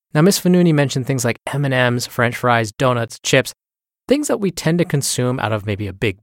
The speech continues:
bowl when we're sitting in front of the T V and mindlessly munching away.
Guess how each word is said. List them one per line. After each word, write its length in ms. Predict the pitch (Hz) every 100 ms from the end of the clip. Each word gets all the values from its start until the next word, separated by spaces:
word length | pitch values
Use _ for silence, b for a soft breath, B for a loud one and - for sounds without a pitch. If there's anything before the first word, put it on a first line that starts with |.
| -
bowl 380 | 196 190 180 151
when 160 | 120
we're 80 | 107
sitting 320 | - 107 104
in 60 | 101
front 220 | - 104
of 100 | 101
the 100 | 104
T 240 | - 110
V 440 | 101 147 196 175 175 B B -
and 160 | 120
mindlessly 580 | 113 113 113 113 - 110
munching 400 | 107 101 101 104
away. 320 | 104 156 -